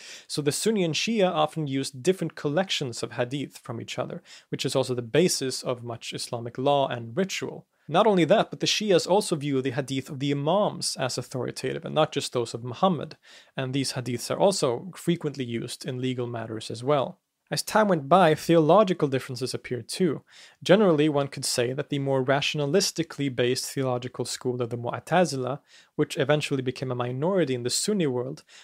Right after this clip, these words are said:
was adopted to a much larger degree by the Shiites, especially by the Twelver and Zaydi branches. The Mu'tazila favored a more, mm, sort of metaphorical and allegorical reading of scripture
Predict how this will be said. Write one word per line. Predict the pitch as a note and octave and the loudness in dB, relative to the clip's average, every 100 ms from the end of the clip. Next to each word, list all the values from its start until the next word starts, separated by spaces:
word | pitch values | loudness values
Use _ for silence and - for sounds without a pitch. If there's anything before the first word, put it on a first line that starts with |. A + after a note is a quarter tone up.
| _ | _
was | F3 E3+ | -4 -4
adopted | C#3+ F3+ G3+ - E3+ | 2 2 2 0 -4
to | - D#3 | 0 0
a | |
much | D3+ F3 - | 2 0 -2
larger | - D3 F3 F3 C#3+ | -2 2 2 2 0
degree | B2 B2+ B2 A#2 | 0 -2 0 -2
by | B2+ C#3 | -4 -6
the | C3+ | -6
Shiites, | - E3 C#3+ - - - - | -4 -2 0 -2 -6 -10 -8
especially | - - F#3 D#3+ C#3+ | -2 2 2 2 0
by | B2+ | 0
the | A#2+ | -2
Twelver | - - D#3 D3 B2+ B2 | -6 2 4 4 0 -2
and | A#2+ | -4
Zaydi | A#2+ B2 D3 C3 | -4 -2 -2 -4
branches. | A#2+ C3+ C#3+ - F3 - - _ - - - - | -4 -6 -8 -12 -12 -14 -14 _ -20 -20 -12 -6
The | |
Mu'tazila | C3+ C3 - E3 F#3 E3 D#3 | -2 -2 6 6 6 4 2
favored | - C#3+ C3 C#3 C#3 | 0 0 0 0 -2
a | B2+ | -4
more, | B2 A#2+ D3+ | -4 -4 -6
mm, | D3 F3 | -12 -16
sort | - D3+ | -16 -8
of | |
metaphorical | B2 A#2+ - D3 C#3 C#3 - C#3 | -4 -4 2 4 6 4 2 0
and | C3+ | 0
allegorical | B2 B2 D3+ E3+ E3+ D#3+ | -2 0 6 6 6 2
reading | C3+ C#3+ C3+ D3 | 2 2 0 -2
of | C3 | -4
scripture | - - G3 - D3 | -4 -2 -2 0 -2